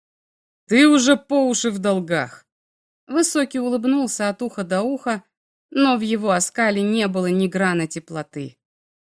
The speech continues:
"Это служащий судебного ведомства", кивок на толстяка. "А я бухгалтер проекта. Нам предписано конфисковать твой корабль".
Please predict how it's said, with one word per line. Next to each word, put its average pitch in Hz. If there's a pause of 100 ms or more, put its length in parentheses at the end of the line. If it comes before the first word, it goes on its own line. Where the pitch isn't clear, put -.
(800)
"Это 233
служащий 254
судебного 214
ведомства", 147 (600)
кивок 220
на 196
толстяка. 196 (800)
"А 160
я 226
бухгалтер 208
проекта. 170 (640)
Нам 226
предписано 247
конфисковать 214
твой 185
корабль". 156